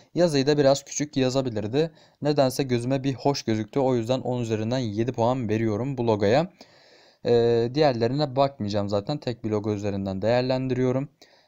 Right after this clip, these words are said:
Ee, bu arkadaşımıza bakalım. Ee, logosunu zaten direkt buraya atmış. O yüzden hiç siteye girmeyeceğim. Şimdi bir tane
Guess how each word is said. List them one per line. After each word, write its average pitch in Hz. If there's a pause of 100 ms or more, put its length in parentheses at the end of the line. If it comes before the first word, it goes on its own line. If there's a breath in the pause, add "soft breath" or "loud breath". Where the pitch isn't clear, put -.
(140 soft breath)
Ee, 123
bu 165
arkadaşımıza 107
bakalım. 143 (120)
Ee, -
logosunu 120
zaten 120
direkt 120
buraya 120
atmış. 120
O 117
yüzden 113
hiç 113
siteye -
girmeyeceğim. 139
Şimdi 165
bir 135
tane 170